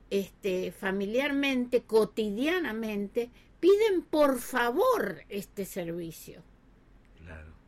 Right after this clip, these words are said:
Speaker 2: Sí, sí, entiendo perfectamente
Speaker 1: Y
Speaker 2: porque
Speaker 1: urgente, es, no, ya dejó de ser urgencia para transformarse en emergencia, porque hay emergencias médicas que hay que trasladar pacientes de inmediato,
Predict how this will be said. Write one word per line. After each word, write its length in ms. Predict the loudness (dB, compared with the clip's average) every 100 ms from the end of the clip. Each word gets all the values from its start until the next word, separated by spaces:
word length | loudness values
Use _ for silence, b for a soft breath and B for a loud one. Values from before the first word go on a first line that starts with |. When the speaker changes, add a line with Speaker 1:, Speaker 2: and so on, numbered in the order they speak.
| _
Speaker 2:
Sí, 160 | -14 -14
sí, 340 | -10 -8 -8 -12 -18
entiendo 560 | -16 -12 -8 -8 -8 -14 -18 -20 -14
perfectamente 800 | -12 -10 -8 -6 -4 -4 -4 -2
Speaker 1:
Y 140 | -2
Speaker 2:
porque 160 | -2 0
Speaker 1:
urgente, 1000 | 4 4 2 0 0 2 2 2 0 0
es, 220 | -2 -2 -6
no, 260 | -2 0 -2
ya 300 | -2 0 2
dejó 300 | 0 0 0 0
de 60 | 0
ser 260 | 0 0
urgencia 840 | 0 -2 0 2 0 -2 -4 -4 -6 B B -2
para 260 | 0 2
transformarse 1400 | 0 -2 -2 -2 -4 -2 -2 -2 -2 -6 -4 -4 0 0
en 220 | 0 -2 -6 -4 -2 0
emergencia, 1040 | 0 0 0 -4 -2 -2 -4 -6 -12 -14 -16 -20 b b b -2
porque 320 | 2 2 2
hay 200 | 2 2
emergencias 680 | 2 0 -2 -2 -2 -2 -2
médicas 640 | -2 -2 -4 -6 -10 -12 -8
que 100 | -2
hay 100 | -2
que 120 | -2
trasladar 580 | -2 -2 -2 -4 -4 -6
pacientes 720 | -8 -8 -2 0 0 -4 -4
de 80 | -4
inmediato, 760 | -4 -4 -4 -2 -2 -4 -10